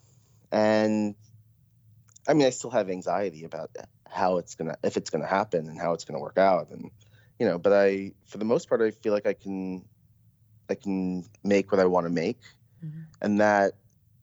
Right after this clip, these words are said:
Speaker 1: there's definitely a confidence in that. You know, it's, it's, I'm no longer faking it till I make it kind of thing.
Speaker 2: Yeah. So it's grown you as much as you have grown it,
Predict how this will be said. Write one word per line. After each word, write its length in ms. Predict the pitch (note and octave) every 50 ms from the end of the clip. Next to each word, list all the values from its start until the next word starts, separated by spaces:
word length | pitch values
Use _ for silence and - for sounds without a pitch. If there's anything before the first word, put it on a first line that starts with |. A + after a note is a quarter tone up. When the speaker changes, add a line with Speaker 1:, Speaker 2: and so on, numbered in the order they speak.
| _ _ _ _ -
Speaker 1:
there's 220 | A2+ G#2+ G2+ G2+
definitely 360 | - A#2 A2 - - G2 F2+
a 40 | E2
confidence 680 | - - G2 F#2+ - - D2 D#2 D#2 D2 - - - _ _ _ _
in 180 | - F2 E2+ D#2
that. 220 | D2+ B1+ A1 - - _ _ _ _ _ _ _ - - _
You 100 | - F2+
know, 80 | F2 D#2+
it's, 180 | D#2 - -
it's, 280 | - - - - - - -
I'm 140 | A2 B2+ C#3+
no 80 | D#3
longer 260 | D3+ C#3+ C3 A2+ A2
faking 340 | G#2+ - A2+ G#2 G2 - G2+
it 120 | F2+ E2+ -
till 100 | F2+ E2+
I 60 | E2+
make 260 | F2 F2+ F2 E2 -
it 160 | B1 A#1 -
kind 140 | - C2+ B1+
of 60 | B1
thing. 200 | - G#1 G#1+ A#1 - _ _ _ -
Speaker 2:
Yeah. 200 | G#3 F3+ E3+ E3 D#3+ - _ _ _ _ _ _ _ _ _ _ _ _ _ -
So 140 | - G#3 -
it's 200 | F#3+ A3+ - -
grown 400 | - - F#3 F#3 F3+ F3 E3+ F3
you 280 | F3+ F3+ F#3 F3+ E3+ E3
as 120 | D#3+ D#3
much 260 | D#3+ D#3+ D3+ D3+ -
as 140 | E3 D3+ D#3
you 220 | D#3+ D#3 D#3+ D#3+ D3+
have 200 | D3+ C#3+ C3+ B2+
grown 440 | - D3+ C#3+ C#3+ C#3 C#3 C3+ C3 C#3+ - _ _ -
it, 360 | E3+ C3+ A2+ - - - -